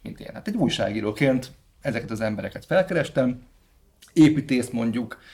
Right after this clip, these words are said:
ö, aki az alagút titkairól, mert a vár alagutakba szerelmes, és, hát, ö, ö, szakértőként ezeket tárta föl, vele beszéltem,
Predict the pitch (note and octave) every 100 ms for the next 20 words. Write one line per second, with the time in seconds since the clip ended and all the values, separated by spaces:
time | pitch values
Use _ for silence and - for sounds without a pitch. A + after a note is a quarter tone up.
0 | - - - _ _ B2+ A#2 G#2+ A2+ -
1 | A2+ B2+ B2+ A2+ A#2 - A#2 G#2+ - A2+
2 | A2+ A2 G#2+ G#2+ - - - - - -
3 | - A2 A#2+ A2+ B2 - A#2 A2+ G#2+ A2
4 | G2+ - - D#2+ D#2+ G#2+ F#2+ - B2 B2
5 | G#2+ G#2+ G#2 - - G#2+ G#2 G#2 G2+ -
6 | G2 - G2+ - A2 G#2+ - - - -
7 | - - _ _ A#2+ G2+ - - A2+ -
8 | - A2 G2+ A2 G2+ - G#2+ - G#2 -
9 | G2+ G2+ G2+ - G#2 G2 G2+ - _ -
10 | G#2+ G#2+ G#2+ G#2+ G#2 G2 - G2 G2